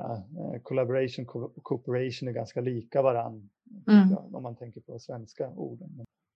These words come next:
Speaker 2: Men kan det vara att, eh, cooperation är samarbete och, eh, collaboration är samverkan? Eller är det svå-, är det, är det, går det inte att säga så?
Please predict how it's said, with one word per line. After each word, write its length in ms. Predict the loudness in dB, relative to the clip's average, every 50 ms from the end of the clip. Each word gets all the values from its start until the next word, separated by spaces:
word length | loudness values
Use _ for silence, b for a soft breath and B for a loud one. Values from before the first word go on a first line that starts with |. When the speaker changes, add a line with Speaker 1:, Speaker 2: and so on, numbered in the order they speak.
| _
Speaker 2:
Men 180 | 0 2 2 4
kan 160 | 4 4 6
det 80 | 6 6
vara 320 | 8 8 8 10 8 8
att, 260 | 6 4 0 0 2 -2
eh, 80 | -2
cooperation 540 | 2 2 0 4 4 4 4 4 4 2 0
är 40 | 0
samarbete 840 | 2 2 4 4 4 4 4 2 4 4 4 2 2 0 -2 -4 -2
och, 360 | -2 -2 -6 -8 _ _ -2
eh, 120 | -2 -2 0
collaboration 540 | 0 0 0 2 2 2 0 0 0 -2
är 40 | -4
samverkan? 840 | -2 0 2 2 4 4 4 4 2 2 0 -4 -6 -6 -6 -6 -8 -10 _ _ _ _ _ _ _ _ _ _ _ _ _ _ _ _ _ _ 0
Eller 180 | 4 6 8
är 140 | 8 8 8
det 80 | 6 4
svå-, 260 | 2 2 0 0 0 2
är 140 | 4 4
det, 460 | 6 6 6 8 8 6 6 4 4 2
är 40 |
det, 60 | 2 6
går 140 | 6 6
det 60 | 6 6
inte 280 | 4 4 2 0 -6
att 60 | -4
säga 160 | -2 -2 -2 -2
så? 220 | -4 -8 -10 -12